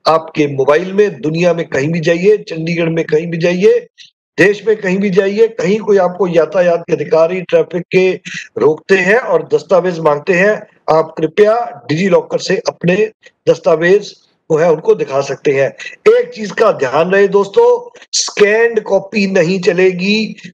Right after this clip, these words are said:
कोई व्यक्ति scan करके डालेगा वो मान्य नहीं है और उसका चालान हो सकता है। सिर्फ, सिर्फ डिजीलॉकर या एम परिवहन में जाइए, डाउनलोड कीजिए, वो पुलिस को दिखाइए।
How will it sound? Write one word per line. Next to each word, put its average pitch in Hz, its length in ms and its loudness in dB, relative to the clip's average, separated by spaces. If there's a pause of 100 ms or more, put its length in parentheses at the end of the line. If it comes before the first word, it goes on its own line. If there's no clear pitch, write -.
कोई 208 220 2
व्यक्ति 208 400 -2
scan 233 580 0
करके 214 320 0
डालेगा 196 580 2
वो 190 640 2
मान्य 165 340 0
नहीं 165 400 -2
है 240 240 0 (300)
और 180 140 2
उसका 196 320 0
चालान 151 360 2
हो 127 100 -6
सकता - 300 -2
है। 131 60 0
सिर्फ, 269 520 0 (420)
सिर्फ 202 400 2
डिजीलॉकर 220 840 0 (380)
या 165 240 2
एम 233 160 0
परिवहन 208 400 2
में 214 220 0
जाइए, 185 400 2 (200)
डाउनलोड 214 480 2
कीजिए, 226 400 0
वो - 580 -2
पुलिस 170 300 -6
को 160 140 -4
दिखाइए। 107 520 -6